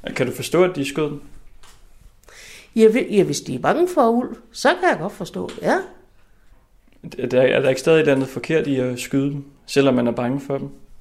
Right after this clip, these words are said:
Speaker 2: Jo, de, den er jo fredet. Så, så, så derfor må man jo ikke. Men der er så meget, vi må have hjemme i lille Danmark.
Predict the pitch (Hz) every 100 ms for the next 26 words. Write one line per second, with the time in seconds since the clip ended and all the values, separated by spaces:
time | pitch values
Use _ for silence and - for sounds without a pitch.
0 | - - - - - - - - 196 190
1 | 190 185 185 180 180 190 202 202 202 196
2 | 196 220 214 196 190 175 - 170 254 240
3 | 185 - - - - - _ - _ -
4 | _ - - _ - 185 160 - - -
5 | 160 - - - - - - 190 - 202
6 | 202 220 226 220 214 226 160 180 185 220
7 | - - _ _ _ _ - - - 208
8 | 196 214 190 - 196 220 - 196 202 208
9 | 208 202 190 196 202 196 202 196 202 214
10 | 190